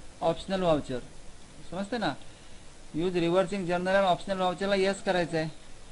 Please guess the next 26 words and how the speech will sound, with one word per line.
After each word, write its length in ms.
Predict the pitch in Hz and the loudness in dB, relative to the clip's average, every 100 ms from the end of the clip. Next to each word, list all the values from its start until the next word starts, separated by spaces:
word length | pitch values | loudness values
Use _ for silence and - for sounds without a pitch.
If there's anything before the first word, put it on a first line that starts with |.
| - - - - - - - | -12 -12 -12 -14 -16 -12 -2
हॅलो, 160 | 175 262 - - - - - - - - - - - - - 156 | 2 2 -2 -16 -18 -16 -16 -14 -16 -14 -14 -12 -14 -12 -12 -10
हां. 140 | 113 - - - - | -10 -10 -12 -12 -6
नंतर 240 | 151 160 202 | -4 0 0
एंट्री 280 | 190 196 208 | 2 0 0
करण्यासाठी 320 | 208 208 208 | 4 2 2
कुठे 140 | 208 | 4
येणार, 600 | 208 208 208 208 208 208 208 - - - - - - - | 4 6 4 4 4 4 0 -14 -18 -16 -14 -14 -12 -6
मेमोरँडममध्ये 640 | 170 196 214 214 208 214 208 | -2 4 4 4 4 4 6
जाणार. 300 | 185 180 185 - - - | 6 6 2 -4 -14 -8
आता 160 | 165 196 | 0 2
डेबिटमध्ये 500 | 185 196 214 214 214 | 4 4 4 2 2
कोण 160 | 220 | 2
घेणार, 220 | 208 220 | 2 2
रिसिव्हर, 440 | 196 175 214 185 131 110 - - - - - - - - | 2 2 2 4 2 -2 -14 -14 -14 -14 -14 -14 -12 -6
आणि 180 | 151 170 | -4 2
क्रेडिटमध्ये 480 | 170 175 185 190 190 | 4 4 2 0 0
कोण 200 | 196 196 | 0 0
घेणार 220 | 190 190 | 2 2
आहे, 140 | 226 302 - - - - - - 214 165 | 2 0 -6 -12 -12 -12 -14 -14 -10 -4
गिव्हर. 300 | 175 196 170 156 - - - - - - - - | 0 4 2 0 -8 -14 -14 -14 -14 -16 -12 -8
आता 180 | 165 202 | 2 4
आपण 180 | 202 202 | 4 4
पहिल्या 280 | 196 202 | 6 6
एंट्रीमध्ये 340 | 214 220 220 220 | 4 2 2 4
काय 160 | 226 | 4
करतोय 420 | 220 208 220 214 | 2 0 2 2